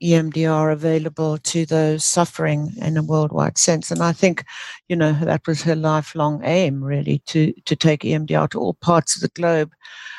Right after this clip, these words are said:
and, uh, to alleviate people's suffering. And I think that, you know, that's really, uh, I think we should be all kind of guided by that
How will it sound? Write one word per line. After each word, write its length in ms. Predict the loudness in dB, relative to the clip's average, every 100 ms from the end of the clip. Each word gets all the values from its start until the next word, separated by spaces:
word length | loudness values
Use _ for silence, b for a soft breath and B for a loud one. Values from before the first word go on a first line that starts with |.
| B
and, 460 | 0 0 0 -2 -6 -2
uh, 220 | 0 -2 -2
to 160 | -2
alleviate 640 | 0 0 0 2 2 0
people's 340 | -6 -6 -4 0
suffering. 500 | 0 0 0 -2 -2 B B B B
And 140 | -2 0
I 100 | 0
think 300 | 0 -2 2
that, 280 | 0 0 -6
you 160 | -2 -2
know, 220 | 0 0
that's 420 | 2 0 0 -6
really, 580 | -2 -2 0 0 0 -2 _ B B B -4
uh, 440 | 0 2 0 -2 -2
I 120 | 0 -2
think 420 | -2 -4 -2 -6 -8 _
we 140 | 0 2
should 260 | 2 -4
be 140 | -2 0
all 420 | 2 0 -2 -6 _ B
kind 300 | -2 0 0
of 200 | -2 -4
guided 420 | -2 0 2 0 0
by 220 | 0 0
that 400 | 2 0 -2